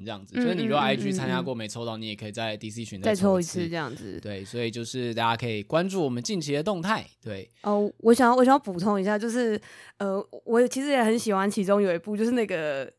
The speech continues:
Speaker 2: 叫《上海大龙》的那一部吧。
Speaker 1: 哦，对，对，对。
Speaker 2: 对，就是，呃，因为它就是接续着刚刚那个 intro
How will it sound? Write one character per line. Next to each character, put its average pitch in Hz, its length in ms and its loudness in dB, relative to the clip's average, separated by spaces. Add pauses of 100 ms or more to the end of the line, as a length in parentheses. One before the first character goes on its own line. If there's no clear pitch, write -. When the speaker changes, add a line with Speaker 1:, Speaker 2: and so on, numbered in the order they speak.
Speaker 2:
叫 285 140 4
《上 247 260 2
海 185 180 2
大 196 300 4
龙》 175 220 0
的 180 60 0
那 190 180 0
一 - 20 0
部 165 60 6
吧。 170 640 12
Speaker 1:
哦， 147 40 2
对， 143 120 2
对， 339 280 0
对。 320 180 6
Speaker 2:
对， - 20 0
就 349 120 0
是， 370 320 2
呃， 240 160 6
因 339 80 2
为 370 60 2
它 320 180 6
就 320 100 -2
是 320 140 2
接 262 320 4
续 262 180 0
着 202 160 4
刚 220 140 0
刚 233 160 2
那 240 60 2
个 214 100 2
intro 214 580 0